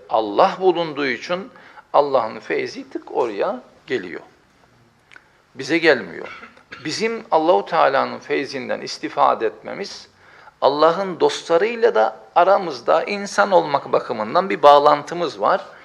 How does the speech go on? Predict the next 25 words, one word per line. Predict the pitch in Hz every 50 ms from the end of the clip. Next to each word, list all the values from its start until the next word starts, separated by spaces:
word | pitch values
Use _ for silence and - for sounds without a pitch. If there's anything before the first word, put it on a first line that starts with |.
| - - - - - - _ -
Onların | 170 175 175 170 175 175 185 202 196 196 196 208 - - _ _
kalbine | - - 156 151 151 - 156 165 185 185
gelen | 143 139 131 127 123 113 104 101
feyiz, | - - - 156 160 208 226 - - - - - _ _ _ _ _ _ _ _ _ _ _ _ _ _ _
her | - 170 190 208
ne | 226 240
kadar | 233 208 175 160 156 151 151 151
bizim | 151 143 139 196 190 175 151 139 - _ _ _ _ _ _ _ _ _ - - - 330
bağlantımız | 262 - 143 151 156 165 175 170 165 170 - 185 175 175 147 135
varsa | 135 139 151 147 - - 190 160
da | 135 123 127 - - - 139
dünyaya, | 131 180 143 131 120 113 107 101 143 180 214 240 240 - - - - - _ -
aradaki | 156 151 160 151 - 180 175 - - 196 165 120 - - _ _ _ _ _ _
bağ | 120 110 143 156 165 165 151
sebebiyle | - - 127 107 113 113 98 113 123 151 196 208
oradan | - - 165 156 139 117 92 147 180 196 196 165 - -
bize | - 147 135 107 98 -
de | 131 165 190 - - -
gelebilir. | 120 110 101 92 82 82 64 65 76 - - - - _ - - - - - _ _
Demek | - 151 180 185 185
ki | - 202 -
Allah'tan | 160 160 160 165 156 156 - - 175 175 156
feyzi | - - 147 139 135 127 143 139
alabilmek | 127 127 123 110 107 107 98 98 98 98 - 110
için | - - 175 185 277 254